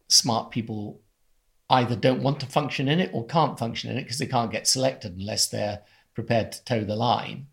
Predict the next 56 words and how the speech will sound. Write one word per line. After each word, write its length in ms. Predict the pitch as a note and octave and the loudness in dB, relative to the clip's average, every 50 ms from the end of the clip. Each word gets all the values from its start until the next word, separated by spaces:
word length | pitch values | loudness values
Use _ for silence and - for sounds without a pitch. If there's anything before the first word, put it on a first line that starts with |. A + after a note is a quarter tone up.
| _ _ _ _ _ _ _ _ _ _ _ | _ _ _ _ _ _ _ _ _ _ _
And 140 | C#3 B2+ B2+ | 0 4 4
that's 240 | B2+ A#2+ - - B2 | 4 4 4 2 0
a 40 | |
really 280 | A#2 A2+ B2 A#2 G2+ F#2+ | 2 0 0 0 0 -2
crazy 440 | F#2+ - - B2 A#2+ G#2+ G2+ - G#2+ | -4 -2 -2 0 0 2 0 -2 -2
thing 220 | F2 A2+ A2 G2 | -4 -6 -6 -6
for 80 | - - | -8 -10
political 340 | A#2+ A2+ A2 G#2 G2 G2+ F#2+ | -10 -8 -8 -8 -8 -10 -6
parties 420 | - A2+ A2+ A2 - A#2 A#2 - | -2 -2 -2 -2 -4 -8 -8 -8
to 40 | - | -8
do 160 | G#2 G#2+ G#2+ | -6 -6 -6
to 140 | G2+ - B2+ | -6 -6 -8
themselves. 560 | A2+ - - - - - - D#3+ D#3+ - - - _ _ _ _ _ _ _ _ _ _ _ _ _ _ | -8 -4 -4 -4 -4 -4 -8 -8 -8 -10 -10 -12 _ _ _ _ _ _ _ _ _ _ _ _ _ _
So, 540 | - - - - B2+ A#2+ A2 A2 A2 A2+ - - - _ _ | 2 2 4 6 6 6 6 4 2 0 -2 -4 -12 _ _
you 140 | - B2+ | 0 2
know, 100 | A#2+ G#2+ | 2 2
for 140 | F#2+ - C#3 | 0 -2 -4
a 60 | A#2 | -4
time 340 | - - C#3 A#2+ A#2 A#2 G2+ | 2 4 4 6 6 4 0
it 100 | G#2 - | -2 -4
was 140 | - G2+ F#2 | -6 -8 -2
difficult 440 | - C3 - - A#2+ A#2+ B2 - - | -2 -2 -4 -2 -6 -6 -6 -6 -8
to 60 | - | -6
get 200 | - A#2+ - - | -6 -4 0 0
selected. 360 | - - A#2 - - - B2 | 0 2 2 -2 -4 -4 -4
I 40 | C3 | 0
mean, 340 | B2 A#2+ G#2 G#2 A2 A2+ - _ _ _ _ _ _ _ | 0 0 0 0 -2 -4 -8 _ _ _ _ _ _ _
good 320 | - C#3 C#3 - - - | 4 4 4 4 0 0
Labour 260 | C3 B2+ B2+ B2+ B2+ | 2 2 2 0 0
candidates 360 | - B2 A#2+ B2 B2 B2 A#2 | -2 -2 -2 -2 -2 -4 -4
did 180 | - - C3 A2+ | 0 0 0 2
get 200 | C3 C3 - - | 2 0 2 2
selected, 560 | - - B2+ A#2+ B2+ - - D#3+ D#3 D#3 D#3+ - _ _ _ _ _ _ _ _ _ _ _ | 2 2 4 2 0 0 0 -2 -2 -2 -4 -12 _ _ _ _ _ _ _ _ _ _ _
but, 220 | C3 A#2 - - | 0 0 2 2
you 80 | C#3 B2 | 0 0
know, 80 | A2+ | 2
you 160 | G#2+ G#2+ G#2+ G#2 | 2 2 2 2
were 80 | A2 A#2 | 4 2
also 240 | A2+ A2+ - - | 2 2 0 -4
bringing 300 | A2+ - B2 A2+ G#2 G#2+ | -4 -2 -2 -2 0 0
in 100 | G#2 G#2 | -2 -2
a 60 | G2+ G2+ | -2 -2
whole 180 | G#2 A2 G2+ | -2 -2 0
lot 140 | G#2 G#2 G2+ | -2 -4 -4
of 80 | F#2+ - | -6 -6
people 260 | - B2 G2+ - A2+ | -8 -8 -6 -6 -6
who 100 | G2+ F#2+ | -6 -6
just 340 | F#2 A#2 G2 - - - _ _ _ _ _ _ _ - - _ - | -6 -4 -4 -4 -6 -8 _ _ _ _ _ _ _ -20 -20 _ -8
knew 220 | F#3 B2 B2 B2 | -4 -2 0 0
what 180 | A#2+ - - - | 0 -2 -2 -2
they 80 | A2+ | -2
had 180 | A2 A2+ A2+ - | -2 -2 -4 -2
to 60 | A#2 | 0
say 320 | G#2+ - C3 B2+ A#2 A#2 | 2 2 4 2 0 -2
for 160 | - - - A#2+ | -6 -6 -10 -8
the 300 | G2 G2+ G2+ G#2 A2 | -8 -6 -8 -8 -10